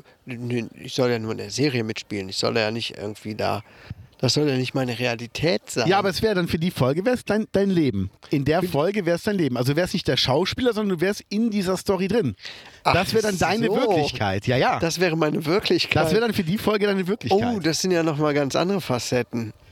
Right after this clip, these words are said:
Speaker 2: Ja, ja.
Speaker 1: Boah, meine Wirklichkeit.
Speaker 2: Also sag mal so, das
Speaker 1: Hm.
Speaker 2: wär dann dein Computer, den Alf kaputt gemacht hätte, ne?
Speaker 1: Nee, da will ich auf gar keinen Fall mit Alf zusammen wohnen.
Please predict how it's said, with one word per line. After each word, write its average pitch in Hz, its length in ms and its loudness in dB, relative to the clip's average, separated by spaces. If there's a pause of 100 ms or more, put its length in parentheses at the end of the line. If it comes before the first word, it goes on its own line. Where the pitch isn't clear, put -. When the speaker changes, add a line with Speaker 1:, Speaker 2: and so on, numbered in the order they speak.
(160)
Speaker 2:
Ja, 120 100 4
ja. 156 220 2
Speaker 1:
Boah, 120 200 -2 (760)
meine 101 280 -6
Wirklichkeit. 117 840 0
Speaker 2:
Also 139 180 2
sag 170 80 0
mal 170 100 2
so, 190 100 0
das 185 100 2
Speaker 1:
Hm. - 60 0
Speaker 2:
wär 185 60 2
dann 170 140 0
dein 185 200 2
Computer, 151 400 0
den 131 120 0
Alf 131 240 0
kaputt - 320 0
gemacht 120 300 0
hätte, 123 200 2
ne? 127 160 2
Speaker 1:
Nee, 143 320 2
da 143 140 2
will 170 80 -4
ich 175 100 2
auf 139 120 -2
gar 143 140 2
keinen 139 180 -2
Fall 208 320 0
mit 127 180 -2
Alf 123 280 0
zusammen 113 440 -4
wohnen. 113 320 -4